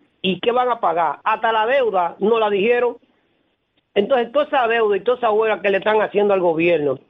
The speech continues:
por pago, ellos no lo dijeron. ¿Me entiendes? Ahí está aer-, aeroportuaria, eh, Víctor Casanova. ¿Dónde está?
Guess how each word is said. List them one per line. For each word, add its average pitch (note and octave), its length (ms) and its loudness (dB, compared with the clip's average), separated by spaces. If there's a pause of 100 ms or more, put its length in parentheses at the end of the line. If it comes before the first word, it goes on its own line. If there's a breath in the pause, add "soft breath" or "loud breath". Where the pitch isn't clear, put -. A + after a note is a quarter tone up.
por F3 260 0
pago, D#3 460 -2 (260)
ellos F3+ 200 2
no G3+ 100 2
lo G#3+ 120 2
dijeron. G#3 540 0 (1040)
¿Me D#3+ 120 -2
entiendes? G#3 400 -2
Ahí G#3 140 0
está C4 280 -2
aer-, A#3 240 -2
aeroportuaria, G#3+ 880 -2 (640)
eh, F3 320 0
Víctor G#3+ 300 0
Casanova. E3 640 -2 (1200)
¿Dónde G3+ 220 0
está? D#3 260 -2